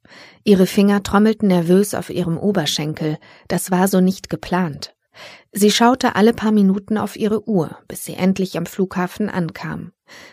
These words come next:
Sie wartete gar nicht erst darauf, dass der Taxifahrer ihr das Wechselgeld wiedergab. Nicht einmal darauf, dass er ihr mit dem Gepäck half. Mit einem kräftigen Ruck wuchtete sie ihren Trolley aus dem Kofferraum und machte sich auf den Weg.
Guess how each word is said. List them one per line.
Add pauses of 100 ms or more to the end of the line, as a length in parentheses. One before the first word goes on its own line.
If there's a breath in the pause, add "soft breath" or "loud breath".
(140 loud breath)
Sie
wartete
gar
nicht
erst
darauf,
dass
der
Taxifahrer
ihr
das
Wechselgeld
wiedergab. (440 loud breath)
Nicht
einmal
darauf,
dass
er
ihr
mit
dem
Gepäck
half. (600 loud breath)
Mit
einem
kräftigen
Ruck
wuchtete
sie
ihren
Trolley
aus
dem
Kofferraum
und
machte
sich
auf
den
Weg.